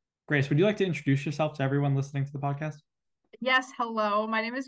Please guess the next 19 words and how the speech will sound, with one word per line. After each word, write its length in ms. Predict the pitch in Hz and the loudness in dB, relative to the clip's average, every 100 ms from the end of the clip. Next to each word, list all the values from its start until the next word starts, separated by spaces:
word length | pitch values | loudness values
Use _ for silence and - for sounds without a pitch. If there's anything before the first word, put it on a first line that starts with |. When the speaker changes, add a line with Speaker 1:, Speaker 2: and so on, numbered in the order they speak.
| - | -4
Speaker 2:
Grace 240 | 226 226 | -4 -4
Brenner. 480 | 214 185 190 202 226 | -2 -2 0 -2 0
I 220 | 196 208 220 | 2 4 4
am 200 | 214 220 | 0 -2
a 80 | |
junior 480 | 214 214 214 214 220 | -4 -4 -2 -2 -2
at 140 | 214 214 | -2 -4
the 40 | |
George 240 | 208 208 | -6 -4
Washington 420 | 208 208 214 220 226 | -4 -4 -4 -6 -4
University, 720 | 220 202 202 208 208 196 196 - - | -4 -2 -4 -6 -8 -4 -4 -6 -2
currently 300 | 226 214 214 | 2 2 2
double 240 | 208 202 | 2 2
majoring 460 | 202 196 196 196 196 | 2 -2 -2 -2 -4
in 80 | 196 | -6
French 380 | - 190 190 202 | 0 0 0 -6
and 100 | 214 | -2
political 320 | 190 180 180 | -2 0 0
science 500 | 220 240 247 254 | 2 2 2 -2